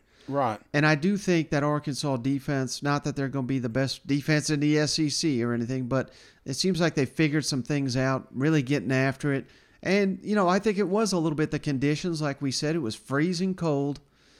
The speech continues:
Speaker 1: Mm-hmm.
Speaker 2: I mean, this was the perfect setup for an upset that, uh, and, and I think at the end of this, you know, I'm, already they're feeling it, but by, I think by the end of the year, they're gonna be looking back, this one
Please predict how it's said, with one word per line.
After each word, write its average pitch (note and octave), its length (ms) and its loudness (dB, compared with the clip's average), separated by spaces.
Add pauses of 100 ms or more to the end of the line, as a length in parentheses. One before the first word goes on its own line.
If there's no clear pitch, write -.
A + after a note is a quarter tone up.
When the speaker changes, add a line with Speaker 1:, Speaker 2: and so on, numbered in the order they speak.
(240)
Speaker 1:
Mm-hmm. G#2 320 -6 (160)
Speaker 2:
I - 60 -4
mean, D3+ 160 4
this G3 200 2
was D#3+ 360 -2 (220)
the B2+ 100 0
perfect F#3 560 0
setup B2+ 520 2
for C3+ 200 0
an B2+ 60 0
upset B2+ 560 0 (600)
that, B2 440 -2
uh, C3+ 40 0
and, A#2+ 360 0
and C#3 200 -2
I C#3 80 2
think D#3 200 -2
at C#3+ 120 -2
the D3 160 2
end D3 120 0
of C3+ 60 -4
this, B2+ 180 -2 (280)
you B2+ 100 -2
know, A#2 120 0
I'm, B2+ 180 -4 (240)
already D3 400 6
they're C3 120 2
feeling D3+ 360 2
it, B2+ 120 -2
but - 180 -2
by, C#3 140 2
I C#3+ 60 0
think D#3 200 -2
by D#3 120 4
the D3 160 2
end D3+ 100 2
of C3+ 40 0
the C#3 80 0
year, C#3 200 0
they're C3 140 -2
gonna C3 140 -2
be B2+ 160 0 (340)
looking D3+ 340 -2
back, C3+ 480 2
this G3 320 6
one F3+ 320 2